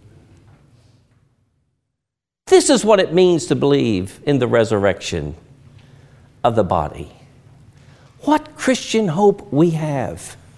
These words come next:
My friends, you can search far and wide. You will not find a respect for the body like the Christian religion gives it. Moreover, you will not have the hope in heaven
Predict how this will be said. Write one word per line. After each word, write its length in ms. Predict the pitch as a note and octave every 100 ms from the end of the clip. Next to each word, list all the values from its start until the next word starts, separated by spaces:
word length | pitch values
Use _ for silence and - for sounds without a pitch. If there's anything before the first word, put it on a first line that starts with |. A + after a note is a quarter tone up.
| - _ _ _ _ _ - - -
My 140 | F3 E3+
friends, 320 | B3 C4+ G3
you 80 | G#3
can 180 | E3+
search 440 | C3+ - D#3 C3+ -
far 520 | - - G#3 A3 A3+
and 300 | - E3+ E3
wide. 380 | D3+ C3 F#2+ G2 - -
You 160 | D#3
will 180 | C3+ B2
not 320 | A#2+ C4 C4
find 580 | - D#3 E2 C#2+ D2+ C#3+ - - - - - - - - _ - _ _ _ _ _ _ _ _ _ _ -
a 140 | D#3
respect 520 | C#3+ C#3 - G#3+ G#3+
for 100 | -
the 100 | D#3
body 400 | C3 C3 G2+ G2+
like 200 | A#2 G#2
the 60 | G2
Christian 360 | - E3+ - D3+
religion 440 | A#2 A#2 - F#2+
gives 240 | F2+ F2
it. 120 | B2+ B2+
Moreover, 600 | B2 - D3+ F#3 C#3+ C3+
you 160 | B2+ D3
will 140 | C3
not 240 | B2+ F3+ D#3
have 200 | D#3+ D3+
the 120 | C3+
hope 420 | - G#3+ G#2+ - - - - - - - - - _ _ _ _ _ _ _ _ _ _ _ _ _ _ -
in 120 | A2
heaven 480 | G#2+ E3+ G#2 D2+